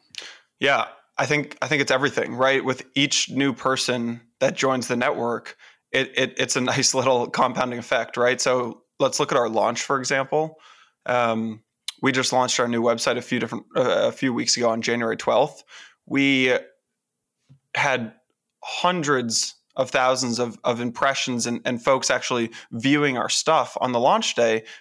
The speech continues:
because that one tweet that we sent out, that one newsletter that we sent out, that one LinkedIn post that we sent out, uh,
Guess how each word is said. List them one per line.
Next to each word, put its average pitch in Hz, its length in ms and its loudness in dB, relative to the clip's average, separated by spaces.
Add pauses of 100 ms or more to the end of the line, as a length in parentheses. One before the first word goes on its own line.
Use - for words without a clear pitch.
because 127 540 0 (220)
that 143 200 2
one 131 460 0 (160)
tweet - 360 0
that - 160 2
we - 80 -4
sent 110 280 -2
out, - 280 -2
that 131 180 2
one 127 240 0
newsletter 117 480 0
that - 120 0
we 117 80 -6
sent 117 280 -2
out, 107 160 0
that 123 120 2
one 135 140 2
LinkedIn 123 380 -4
post 117 200 -4
that 113 100 -2
we 120 80 -6
sent 120 260 -2
out, 165 300 2 (680)
uh, 117 400 2